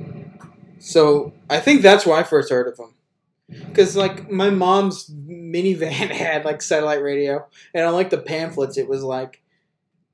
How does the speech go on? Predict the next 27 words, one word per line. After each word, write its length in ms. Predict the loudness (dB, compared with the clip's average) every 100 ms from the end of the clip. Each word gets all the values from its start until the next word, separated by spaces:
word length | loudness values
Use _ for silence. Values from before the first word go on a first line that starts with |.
| -12
the 80 |
fucking 840 | -6 -4 -4 -4 -6 -6 -10 -14 -10
cutting 340 | 0 4 4 4
edges 300 | 2 2 2
in 120 | 2
radio, 460 | 2 2 0 -4 -6
and 80 |
it 120 | -6 -6
was, 100 | -8
like, 140 | -6
Howard 400 | -2 0 2 0
Stern 420 | -4 -4 -2 -2
and, 80 | -4
like, 180 | -6 -8
Don 240 | -6 -4 -4
Imus 520 | -6 -8 -8 -10 -12 -18
and 120 | -20 _ _ _ _ -20 -6
Glenn 240 | -4 -2
Beck, 380 | -2 -2 -2 -4
and 140 | -4
then, 160 | -4 -6
like, 180 | -6 -8
Steven 380 | -8 -6 -6 -6
Tyler 360 | -4 -2 -2
for 120 | -2 -6
some 220 | -6 -4
reason. 340 | -4 -4 -6